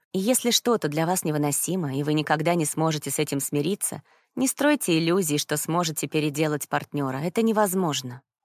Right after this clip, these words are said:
Я часто привожу в пример прекрасную христианскую книгу Хелен Анделин "Очарование женственности".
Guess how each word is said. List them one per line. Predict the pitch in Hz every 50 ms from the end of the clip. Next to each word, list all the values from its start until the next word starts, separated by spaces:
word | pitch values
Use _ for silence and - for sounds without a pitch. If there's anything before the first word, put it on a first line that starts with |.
| _ _
Я | 233 208 240 233 226
часто | - - 262 262 254 - -
привожу | 180 - 170 160 165 165 175 185
в | 165 -
пример | - 165 165 180 202 208 190 - _ _ _
прекрасную | - 175 165 - 208 226 240 - - 196 175
христианскую | 160 - 160 156 - - 165 160 156 151 - - 160 151
книгу | - - 175 190 202 180 170 170 160 - _ _
Хелен | - - 190 175 180 175 180 - -
Анделин | - 175 175 175 165 147 147 143 139 135 -
"Очарование | - 175 156 - - 160 156 151 156 160 151 156 156 156
женственности". | 147 151 151 139 135 - - - 139 135 131 - - - -